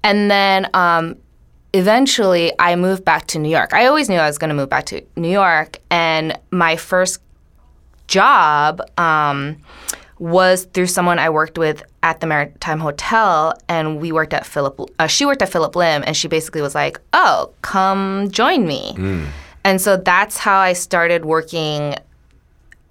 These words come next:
Speaker 1: at, in fashion, I guess, um, full time.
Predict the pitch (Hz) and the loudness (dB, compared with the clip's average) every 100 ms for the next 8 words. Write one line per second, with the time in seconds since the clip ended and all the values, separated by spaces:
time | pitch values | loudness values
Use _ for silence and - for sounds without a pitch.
0 | - 107 95 92 - - _ _ _ _ | -4 0 0 -2 -6 -18 _ _ _ _
1 | _ - 175 170 - 151 147 - 143 139 | _ -6 -4 -2 0 0 0 -2 -4 -6
2 | 139 143 139 - - - _ - - 90 | -4 -4 -4 -8 -14 -20 _ -4 -2 -4
3 | - - - 156 147 165 160 147 135 139 | -8 -12 -4 -4 -2 -2 0 0 -2 -8
4 | 175 | -10